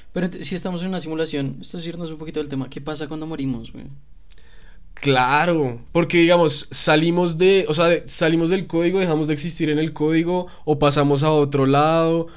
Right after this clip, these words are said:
Speaker 2: o vamos a otra simulación.
Speaker 1: Es
Speaker 2: Es
Speaker 1: que,
Speaker 2: raro pensar en eso.
Speaker 1: o sea, por eso mismo es una superstición. Hay muchas cosas que no cuadran, o sea, son cosas que uno no tiene ni idea de qué es lo que pasa.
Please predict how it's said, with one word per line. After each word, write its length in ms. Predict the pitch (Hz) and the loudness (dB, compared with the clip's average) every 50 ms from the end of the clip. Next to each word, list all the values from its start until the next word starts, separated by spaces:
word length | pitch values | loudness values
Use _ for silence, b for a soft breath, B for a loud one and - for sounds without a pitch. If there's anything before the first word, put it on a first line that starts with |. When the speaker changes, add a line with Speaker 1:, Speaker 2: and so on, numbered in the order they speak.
| B B B - | B B B -4
Speaker 2:
o 380 | 139 139 147 147 139 139 139 139 | -2 2 2 2 2 2 0 0
vamos 180 | 139 139 135 | 0 0 0
a 60 | 147 | -2
otra 200 | 147 143 139 135 | -2 -2 -2 -4
simulación. 920 | 135 135 131 131 135 139 147 147 - - 139 135 139 143 151 151 156 151 - - | -2 -2 -2 -2 0 0 0 0 0 0 0 0 0 2 2 2 2 0 0 0
Speaker 1:
Es 100 | 147 156 | 0 2
Speaker 2:
Es 60 | - | 4
Speaker 1:
que, 60 | - | 4
Speaker 2:
raro 280 | 151 160 160 151 147 143 | 4 4 4 2 2 0
pensar 280 | 170 170 156 156 135 | -2 -2 0 -2 -2
en 80 | 131 139 | 0 0
eso. 160 | 139 139 180 | -2 -2 -2
Speaker 1:
o 40 | 175 | -2
sea, 160 | 196 190 190 | -2 -4 -4
por 100 | 190 185 | -4 -6
eso 120 | 175 185 185 | -4 -4 -6
mismo 200 | 185 175 175 190 | -6 -6 -6 -8
es 100 | 170 180 | -8 -8
una 120 | 185 185 | -10 -10
superstición. 800 | 180 - 175 190 185 180 - - 185 170 - 302 139 123 233 - - - - - - - - - | -10 -10 -10 -10 -10 -10 -10 -12 -12 -10 -10 -8 -8 -8 -8 -12 -16 -18 -18 -18 -18 -18 -16 -10
Hay 200 | - 151 147 147 | -8 -6 -6 -4
muchas 460 | 151 156 165 170 175 170 - 175 170 | -6 -6 -8 -10 -10 -10 -8 -10 -10
cosas 360 | - - 180 170 190 185 180 - | -10 -8 -10 -8 -6 -6 -6 -8
que 180 | - 196 202 214 202 190 175 147 131 - - 226 - 220 - - - - | -6 -8 -8 -8 -8 -8 -10 -12 -14 -14 -16 -16 -16 -16 -16 -16 -16 -10
no 380 | - 160 170 165 160 160 147 143 | -8 -4 -2 -2 -2 -2 -4 -6
cuadran, 340 | - - 202 208 180 143 135 | -2 0 0 0 0 -2 -4
o 40 | 131 | -6
sea, 140 | 143 143 135 | -6 -6 -8
son 180 | 135 147 139 | -8 -8 -8
cosas 260 | 135 151 147 156 151 - | -8 -10 -10 -10 -10 -10
que 100 | - 175 | -10 -10
uno 120 | 160 151 | -8 -8
no 100 | 147 143 | -8 -8
tiene 180 | 139 147 147 147 | -6 -6 -6 -6
ni 120 | 156 165 | -6 -6
idea 280 | 156 147 143 135 131 135 | -6 -6 -4 -6 -6 -6
de 180 | 135 139 139 139 | -6 -8 -10 -10
qué 100 | - 135 | -10 -10
es 60 | 127 | -10
lo 80 | 127 | -10
que 100 | 123 127 | -12 -10
pasa. 280 | 135 143 135 135 120 | -10 -8 -8 -8 -10